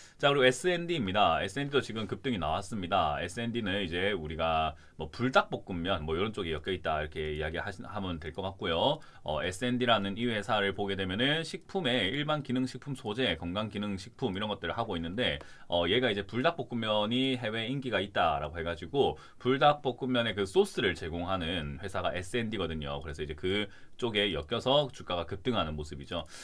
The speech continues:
어, 불닭볶음면은 지금 우리나라에도 인기가 참 많지만 해외 에서도 인기가 참 많죠. 매운 거 챌린지라든지 매운 거 한번 먹어보자, 도전해보자 라고 할 때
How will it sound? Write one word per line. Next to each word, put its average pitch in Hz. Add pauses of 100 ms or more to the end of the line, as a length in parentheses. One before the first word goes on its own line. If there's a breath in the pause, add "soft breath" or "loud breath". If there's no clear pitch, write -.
(140 loud breath)
어, 101
불닭볶음면은 143
지금 131
우리나라에도 143
인기가 143
참 156
많지만 92
해외 185
에서도 139
인기가 131
참 131
많죠. 85
매운 113
거 101
챌린지라든지 90
매운 113
거 104
한번 85
먹어보자, 92
도전해보자 101 (240 loud breath)
라고 113
할 110
때 156